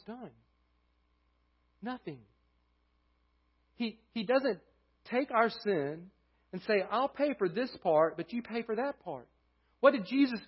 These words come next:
yell out on the cross? "It is finished." A backdrop for this passage, and I think it's a beautiful imagery of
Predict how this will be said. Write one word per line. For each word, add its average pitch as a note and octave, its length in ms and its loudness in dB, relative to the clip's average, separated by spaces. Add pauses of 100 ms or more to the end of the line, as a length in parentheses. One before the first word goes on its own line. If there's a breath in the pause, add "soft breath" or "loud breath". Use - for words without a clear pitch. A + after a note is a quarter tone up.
(120)
yell A#3+ 360 8
out C4+ 320 10 (220)
on A3 80 8
the A3+ 80 8
cross? C4+ 420 12 (720)
"It C#4+ 200 12
is - 180 0 (120)
finished." D4 600 8 (4000)
A A#2 40 -18
backdrop D3 720 -2
for C#3 100 -10
this C3+ 200 -10 (120)
passage, A#2 440 -14
and A#2+ 120 -16
I A#2 160 -14
think D#3+ 180 -12
it's C3 140 -20
a G#2+ 80 -12 (260)
beautiful E3+ 600 -10 (500)
imagery G#2 540 -14 (100)
of A2 60 -18